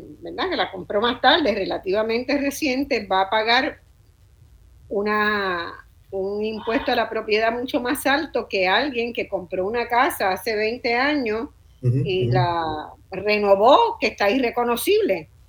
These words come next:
Speaker 2: Exacto, sí, sí, sí, definitivamente.
Speaker 1: Es injusto.
Speaker 2: Totalmente, sí, sí.
Speaker 1: Y la gente lo sabe que es injusto.
Speaker 2: Ujú, ujú.
Speaker 1: Eh, entonces, esos son, son problemas serios.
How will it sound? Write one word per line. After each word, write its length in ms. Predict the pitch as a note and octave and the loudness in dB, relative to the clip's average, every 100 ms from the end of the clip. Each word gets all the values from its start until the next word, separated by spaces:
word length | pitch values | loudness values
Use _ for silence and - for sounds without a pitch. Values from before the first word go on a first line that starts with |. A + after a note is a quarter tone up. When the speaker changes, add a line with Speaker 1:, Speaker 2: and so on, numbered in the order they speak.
| - _ G2+ | -20 _ -6
Speaker 2:
Exacto, 580 | G2 G#2 G2 A2+ F2+ - | -2 -2 -2 -2 -4 -4
sí, 180 | - G2 | -8 -8
sí, 180 | - G2 | -8 -8
sí, 160 | F#2 | -10
definitivamente. 760 | F2+ F#2 - F#2 F#2 G#2 G2+ D3 | -10 -12 -8 -8 -2 0 2 2
Speaker 1:
Es 60 | |
injusto. 580 | C4 D4 D4+ - E3+ D3 - - - - | 2 0 0 -4 -12 -12 -16 -20 -20 -10
Speaker 2:
Totalmente, 640 | G2 G#2+ G#2+ G2+ F2+ F2+ | -4 0 0 0 -4 -10
sí, 220 | - F2+ - | -10 -10 -10
sí. 220 | - - - | -14 -14 -6
Speaker 1:
Y 100 | G#3 | 0
la 120 | G#3 | 0
gente 280 | G#3+ G#3+ C4+ | 0 2 2
lo 140 | A#3 | 2
sabe 460 | - B3+ A3+ F#3 D3 | 2 4 4 2 -4
que 100 | E3+ | -6
es 80 | |
injusto. 680 | F#3 E3+ E3+ D3+ - D#3 C3+ C#3 - - | -4 -6 -8 -10 -10 -10 -12 -14 -20 -10
Speaker 2:
Ujú, 200 | A#2 A2 | -6 -2
ujú. 480 | C3 A#2 G#2 G#2+ A#2+ - | -2 -2 -6 -6 -8 -8
Speaker 1:
Eh, 340 | F3 F3 F#3 F#3+ | -4 -4 -4 -8
entonces, 420 | E3+ F#3 C#4 B3 | -6 -4 -2 0
esos 340 | G#3+ - C#4+ | 0 -2 -4
son, 680 | - A#3+ C4 A#3+ G#3+ F#3 D#3+ - _ _ - - _ - | -2 -2 -2 -4 -4 -6 -8 -14 _ _ -20 -20 _ -8
son 180 | G#3+ | -8
problemas 760 | G#3+ B3 A3+ G#3+ B3+ A#3+ G#3+ G3+ | -2 0 0 0 0 0 0 -4
serios. 520 | - G#3 G3 E3+ D#3+ | -4 -2 0 0 -4